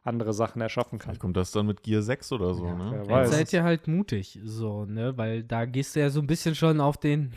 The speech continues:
Speaker 3: <laughs> Core des Chapters auch so, so schon rein, nämlich, äh, was können die Früchte halt jetzt wirklich? Weil
Speaker 1: Yes.
Speaker 3: dann, wir sind ja an, irgendwie an einem Punkt angekommen, wo eigentlich jetzt alles, alles können könnte,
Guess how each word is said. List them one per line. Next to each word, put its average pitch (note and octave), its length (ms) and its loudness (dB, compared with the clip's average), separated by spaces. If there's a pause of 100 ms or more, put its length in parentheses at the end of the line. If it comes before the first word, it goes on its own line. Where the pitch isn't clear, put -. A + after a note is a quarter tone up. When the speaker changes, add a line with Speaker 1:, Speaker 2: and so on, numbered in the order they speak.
Speaker 3:
<laughs> G3 140 0 (380)
Core D#3+ 240 6
des D3+ 160 0
Chapters F3 380 4
auch D#3+ 100 6
so, D3+ 160 -6
so D3 340 -8
schon D3 240 2
rein, E3 440 4
nämlich, C#3 520 0
äh, B2+ 340 2 (600)
was C3 380 -10
können E3 300 -6
die E3+ 100 -6
Früchte E3 520 -6
halt D3+ 280 -2
jetzt D#3 400 -8
wirklich? A#2 640 -8
Weil B2+ 140 0
Speaker 1:
Yes. C3+ 400 -2
Speaker 3:
dann, C3+ 100 -18
wir C3 100 -6
sind D#3+ 200 -4
ja C#3 180 -4
an, C3 100 -6
irgendwie F3+ 260 -2
an F#3 100 2
einem E3 100 0
Punkt G#3+ 220 2
angekommen, C#3+ 560 -2
wo C#3 100 -4
eigentlich E3+ 680 -2 (360)
jetzt D#3 480 0
alles, F3 340 4
alles F#3+ 580 2
können D#3+ 460 2
könnte, D#3 680 4